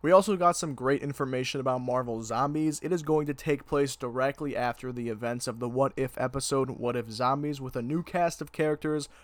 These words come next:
probably including the old cast too. But this new cast will include Yelena, Kate Bishop, Jimmy Woo, <laughs> Shang-Chi, Miss Marvel, the Death Dealer from Shang-Chi,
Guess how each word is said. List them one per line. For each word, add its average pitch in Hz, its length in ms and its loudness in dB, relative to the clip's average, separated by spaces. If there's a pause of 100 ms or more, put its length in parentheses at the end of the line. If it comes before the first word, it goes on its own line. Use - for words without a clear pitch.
(120)
probably 214 280 6
including 151 360 0
the 123 120 -2
old 127 220 -2
cast 123 380 -4
too. 147 280 -2 (360)
But 120 240 -2 (200)
this 190 240 0
new 202 180 2
cast 156 340 2
will 147 160 0
include 143 420 2 (220)
Yelena, 147 640 2 (260)
Kate 135 320 -4
Bishop, 170 560 4 (240)
Jimmy 180 400 8
Woo, 175 600 10 (360)
<laughs> - 360 -16
Shang-Chi, 185 880 6 (240)
Miss 160 300 2
Marvel, 151 560 4 (220)
the 139 100 -4
Death 143 380 2
Dealer 143 320 4
from 117 280 -4
Shang-Chi, 113 600 -8